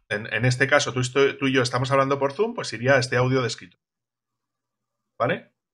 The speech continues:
Sí, y dentro de la configuración iría ahí. Si yo voy a las propiedades,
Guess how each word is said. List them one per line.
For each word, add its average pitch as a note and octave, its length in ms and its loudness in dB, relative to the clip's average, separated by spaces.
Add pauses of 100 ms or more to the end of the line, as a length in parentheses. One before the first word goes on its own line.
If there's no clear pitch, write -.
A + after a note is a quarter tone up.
(240)
Sí, F#3+ 120 -6
y B2+ 140 -8
dentro A#2+ 280 -2
de B2 60 0
la B2+ 100 2
configuración C3 580 0
iría B2 260 2
ahí. C#3+ 180 4
Si G#2 160 -10
yo A2 100 -2
voy A#2 120 0
a B2 60 2
las B2 140 0
propiedades, F3+ 840 0